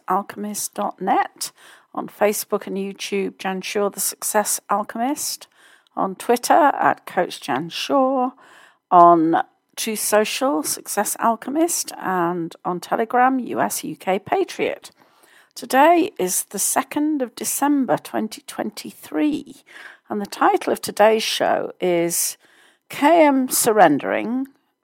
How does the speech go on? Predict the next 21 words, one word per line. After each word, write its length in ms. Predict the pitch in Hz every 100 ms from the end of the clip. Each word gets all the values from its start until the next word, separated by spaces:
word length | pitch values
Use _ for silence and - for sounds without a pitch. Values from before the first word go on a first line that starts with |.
| -
More 300 | 208 240 269 - -
Truth 500 | - 262 226 214 -
Being 380 | - 202 190 190
Revealed, 920 | 160 151 - 196 214 226 240 247 247 - _ _ _ _ _
The 100 | -
Great 360 | 180 190 185 185
Awakening. 760 | 175 175 160 - - - 55 - _ _ _ _ _ _ - - _ _
And 540 | - 226 226 226 240 -
I 80 | 262
want 280 | 262 302 440
to 100 | -
start 640 | 269 - - 233 214 208 - -
this 300 | 214 - -
week's 300 | 165 - -
show 440 | - - 120 185 - - _ _
with 580 | - 226 214 208 208 - 392
a 120 | 233
little 360 | 220 247 254 - -
introduction 960 | 220 208 190 - - - - - 151
from 360 | - - 80 131
me 280 | - -